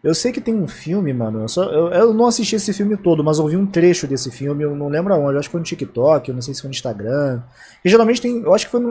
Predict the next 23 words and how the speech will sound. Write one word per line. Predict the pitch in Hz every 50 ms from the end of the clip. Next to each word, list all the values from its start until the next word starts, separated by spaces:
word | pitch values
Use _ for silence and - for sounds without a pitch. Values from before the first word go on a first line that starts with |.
| 190 190
é | 196
mais | 196 233 254
no | 240 233
TikTok | 254 - 226 180 190 185
que | - 165
geralmente | 160 180 175 165 170 175 - 175
eles | 170 156 -
pegam, | - 170 175 190 170 170 170
assim, | 156 143 - 160 160
cortes | - - 151 151 165 160 - 160 139
de | 135 120
filmes | - - 147 175 185 175 156 156
ou | 196 208
séries, | 196 - - - 175 175 180 160 120 113 107 127
eu | 156
não | 175 170
lembro | 156 160 156
agora | 147 139 147 143
se | - 147
é |
filme | 127 - 165 175
ou | 170
série, | - - 147 131 123 113 110